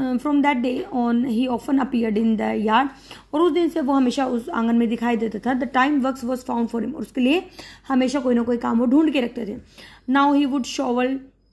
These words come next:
स्नो शोवल क्या होता है? जैसे मतलब कि एक टूल होता है जिससे वो स्नो को साइड में करना होता है, कभी वुड को शेड के अंदर रखना होता था, कभी मतलब कि डस्ट को हटाना होता था रग से, मतलब कि मैट वगैरह पे से,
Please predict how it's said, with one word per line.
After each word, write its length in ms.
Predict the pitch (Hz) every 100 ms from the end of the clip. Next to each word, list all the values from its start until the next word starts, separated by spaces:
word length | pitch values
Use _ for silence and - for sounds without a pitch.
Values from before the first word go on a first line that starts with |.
| _ _ _ _ _ -
स्नो 220 | 247 247
शोवल 320 | 254 311 302
क्या 140 | 302 320
होता 180 | 277 330
है? 80 |
जैसे 220 | 262 254 277
मतलब 260 | 262 247
कि 140 | 247 269
एक 100 | 247
टूल 200 | 277 269
होता 200 | 285 240
है 60 | 277
जिससे 220 | 254 269
वो 160 | 247 233
स्नो 280 | 254 247
को 140 | 240 262
साइड 280 | 262 226 226
में 160 | 247
करना 240 | 240 220 226
होता 220 | 214 220
है, 140 | 220 - - - -
कभी 160 | 240 277
वुड 240 | 247 254
को 140 | 277
शेड 360 | 269 262 233 220
के 60 | 240
अंदर 280 | 240 233
रखना 240 | 226 220 233
होता 200 | 220 220
था, 220 | 220 214 - - - -
कभी 220 | 269 302
मतलब 220 | 294 262
कि 60 | 247
डस्ट 340 | 202 233 233
को 140 | 262
हटाना 280 | 247 233 226
होता 180 | 220 214
था 240 | 226 220
रग 80 | 220
से, 280 | - 240 226
मतलब 180 | 220 220
कि 60 |
मैट 260 | 220 226 208
वगैरह 320 | 220 220 220
पे 160 | 214 214
से, 220 | 226 226